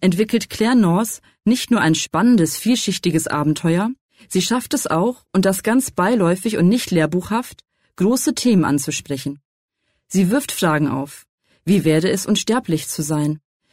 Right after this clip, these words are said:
Würde ich mein Leben wirklich verbessern, wenn ich es immer wieder leben könnte?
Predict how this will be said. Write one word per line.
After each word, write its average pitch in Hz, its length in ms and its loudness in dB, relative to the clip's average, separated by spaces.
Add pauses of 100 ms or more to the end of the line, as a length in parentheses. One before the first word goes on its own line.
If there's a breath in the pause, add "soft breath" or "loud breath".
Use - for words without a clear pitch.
(140)
Würde 185 240 2
ich 214 180 -2
mein 175 160 4
Leben 170 440 2
wirklich 220 320 -2
verbessern, 214 640 0
wenn 170 100 2
ich 156 80 2
es 170 140 -2
immer 226 320 2
wieder 226 200 0
leben 147 280 -2
könnte? 147 420 -2